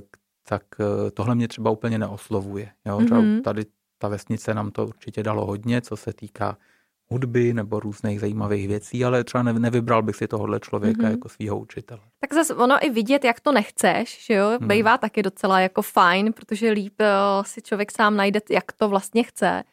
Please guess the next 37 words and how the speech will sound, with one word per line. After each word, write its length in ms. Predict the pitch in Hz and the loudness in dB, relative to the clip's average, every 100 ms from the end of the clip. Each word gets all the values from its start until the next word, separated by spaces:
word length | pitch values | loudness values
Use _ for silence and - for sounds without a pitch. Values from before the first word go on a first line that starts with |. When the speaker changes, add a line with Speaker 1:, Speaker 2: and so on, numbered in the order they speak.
| _ _ _ _ _ _ | _ _ _ _ _ _
Speaker 2:
A, 460 | 220 196 185 185 - | 4 8 8 6 4
eh, 60 | - 208 196 190 | 2 2 2 2
tady 180 | - 202 | 2 0
v 80 | 214 | 2
tom 120 | 233 | 2
musím 280 | 233 - 226 | 2 2 2
říct, 280 | 214 226 208 | 4 2 0
že 540 | 214 240 226 214 - 214 - | 2 6 6 6 4 0 2
tahleta 360 | 202 202 240 | 2 2 0
tvoje 260 | 254 220 220 | 0 2 2
jako 240 | 220 254 | 4 2
určitá 800 | 196 208 - 226 233 233 220 220 - | 4 0 -2 4 6 8 8 6 2
citlivost 1000 | 226 - 247 254 202 190 226 - - - 240 _ | -6 2 4 6 6 6 4 0 -4 -2 -2 _
pro 180 | 220 214 | 4 4
to, 320 | - 254 233 | 4 4 4
kdo 180 | 220 226 | 6 4
je 60 | |
na 100 | 220 | 4
druhé 220 | 208 233 247 | 4 0 -2
straně, 380 | - 226 214 | -2 2 4
je 80 | 220 | 4
vlastně 280 | 214 214 233 | 2 0 -4
třeba 280 | - 220 233 | -4 2 4
jedna 220 | 220 233 | 4 4
z 40 | |
věcí, 600 | 214 208 - 226 226 233 - | 2 0 0 0 2 2 2
eh, 80 | 208 202 208 | 4 4 2
který, 380 | - 214 226 226 _ _ _ _ _ | 0 -2 -2 -4 _ _ _ _ _
kterým 400 | - 226 233 240 - | 0 2 4 4 4
já 300 | 220 226 202 | 4 4 4
teda 340 | - 226 220 - | 4 4 4 4
mám 320 | 208 208 214 | 4 4 4
v 140 | - | 2
tebe 220 | - 220 247 | 0 2 4
důvěru, 640 | 233 214 196 190 180 240 - _ _ _ - | 4 6 6 6 4 0 -8 _ _ _ 2
eh, 40 | 196 185 185 - | 6 6 4 2
protože 760 | 208 196 208 202 247 214 214 | -2 0 0 2 4 6 6